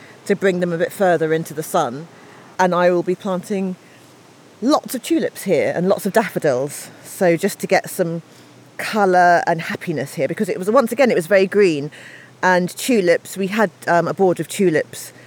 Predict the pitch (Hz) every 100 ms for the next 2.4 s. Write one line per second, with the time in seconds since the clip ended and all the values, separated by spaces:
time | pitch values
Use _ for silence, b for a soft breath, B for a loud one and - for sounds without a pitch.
0 | B B - 190 185 175 - 175 160 156
1 | 160 156 156 196 165 135 151 151 - 165
2 | 156 139 90